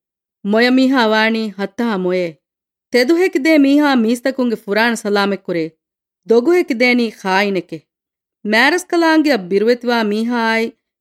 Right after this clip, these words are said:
ಏನಾಗೆ ದರಿನ್ನ ರಕ್ಕಾತಿರಕಮ್ಗೆ ಕಿಲ್ಲಾ ಎ ಲಿಬಿಫಾವೆ. ಮ್ಯಾರಸ್ ಕಲಾಂಗೆ ಬಿರುವೆತಿವುಮಕಿ ದಿರುನ್ ಲಿಬೆ ಫವ್ವಾರಾಯಕೆ. ಎಕಮುನ್ ತಿಮಾಯ ವಸ್ವಾಹಾಯಿ ಮರುನ್ ಸಲಾಮೆಕ್ಕನ್ ಲಿಬಿದೆ. ರಸ್ಕಲೆಗ್ಗೆ ಇಜ್ಜೆ ಬೊಡುವಣಿ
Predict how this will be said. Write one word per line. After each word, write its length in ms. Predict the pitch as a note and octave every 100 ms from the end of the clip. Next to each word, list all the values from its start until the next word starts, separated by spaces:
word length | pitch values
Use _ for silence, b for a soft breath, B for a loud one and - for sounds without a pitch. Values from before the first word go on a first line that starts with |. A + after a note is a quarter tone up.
| _
ಏನಾಗೆ 480 | A3 C4+ D#4 G3+ G3+
ದರಿನ್ನ 320 | G3+ G#3+ A#3 A3+
ರಕ್ಕಾತಿರಕಮ್ಗೆ 920 | G3 G3 - C#4 C#4 B3+ B3 A3+ G#3
ಕಿಲ್ಲಾ 480 | - G#3 A3 C4 A3+
ಎ 60 |
ಲಿಬಿಫಾವೆ. 680 | F#3+ F3+ F3 G3 E3 E3 E3 _ _ _ _ _ _ -
ಮ್ಯಾರಸ್ 400 | A3 B3 D#4 E4
ಕಲಾಂಗೆ 440 | E4 D#4 C#4+ B3
ಬಿರುವೆತಿವುಮಕಿ 920 | G3+ F3+ G#3 A#3+ A#3+ A3+ A3 G#3+ G#3+ F3+
ದಿರುನ್ 240 | G3 G#3+
ಲಿಬೆ 240 | G#3 G3 G3
ಫವ್ವಾರಾಯಕೆ. 880 | - F3 G3 F#3 F3+ E3 - E3+ _ _ _ _ _ _
ಎಕಮುನ್ 420 | - G3+ C4+ C4 B3+
ತಿಮಾಯ 400 | G#3+ A3+ A3+ A3+
ವಸ್ವಾಹಾಯಿ 800 | F#3 G3 - B3+ B3 B3 A3+ G#3+
ಮರುನ್ 400 | F#3+ F#3+ B3+ A#3
ಸಲಾಮೆಕ್ಕನ್ 640 | G3+ G3 G3 G3 F#3+ F#3
ಲಿಬಿದೆ. 460 | F3 E3+ E3 D#3 E3 _ _ _ _ -
ರಸ್ಕಲೆಗ್ಗೆ 600 | A#3 D4+ - F4+ E4 C4+
ಇಜ್ಜೆ 340 | - A#3 D4+
ಬೊಡುವಣಿ 600 | A#3+ A3 A3+ A#3+ B3 B3